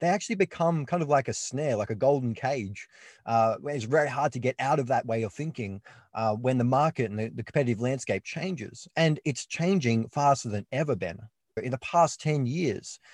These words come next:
we've seen so many companies, uh, come into existence. I, I read a stat the other day that in ten years, the marketing technology industry in itself,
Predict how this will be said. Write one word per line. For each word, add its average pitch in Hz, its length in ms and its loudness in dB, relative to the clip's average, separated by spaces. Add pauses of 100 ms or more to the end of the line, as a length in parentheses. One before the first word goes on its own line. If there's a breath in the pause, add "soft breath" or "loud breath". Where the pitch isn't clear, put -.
(260 soft breath)
we've 123 140 0
seen 135 460 0
so 175 440 2
many 151 240 2
companies, 110 720 -4 (380 loud breath)
uh, 110 120 2
come 147 180 4
into 120 200 0
existence. - 800 -6
I, 110 200 4
I 123 100 2
read 117 160 0
a 98 40 -6
stat - 320 4
the 120 100 0
other 110 140 2
day 101 280 0
that 98 240 -2 (140)
in 127 140 -2
ten 170 320 0
years, 170 500 -4 (380 soft breath)
the 127 80 -2
marketing 156 440 4
technology 131 540 0
industry 139 580 -2
in 113 80 0
itself, 135 440 0